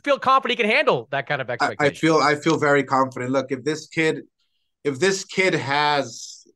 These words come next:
Speaker 2: uh, the strength, you know, the, the, the, the courage to, to, to withstand living in the streets, literally living in the streets with his father,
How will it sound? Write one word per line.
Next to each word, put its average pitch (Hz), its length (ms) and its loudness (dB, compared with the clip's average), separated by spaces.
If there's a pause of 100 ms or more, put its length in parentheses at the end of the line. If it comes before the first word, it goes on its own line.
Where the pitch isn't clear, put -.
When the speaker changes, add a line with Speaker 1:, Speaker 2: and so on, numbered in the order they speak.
Speaker 2:
uh, 127 180 -4
the 127 120 -4
strength, 143 720 -4 (260)
you 131 140 -6
know, 123 200 -2
the, 120 220 -2
the, 113 220 -4
the, 110 140 -8
the 123 100 -6
courage 156 680 0
to, 123 360 -4
to, 120 440 -4 (400)
to 135 120 0
withstand 143 840 0
living 139 300 0
in 131 80 0
the 120 80 -6
streets, - 760 -6 (280)
literally 123 520 0
living 135 280 2
in 127 60 0
the 120 60 0
streets - 380 -2
with 139 80 2
his 117 160 -4
father, 120 520 -2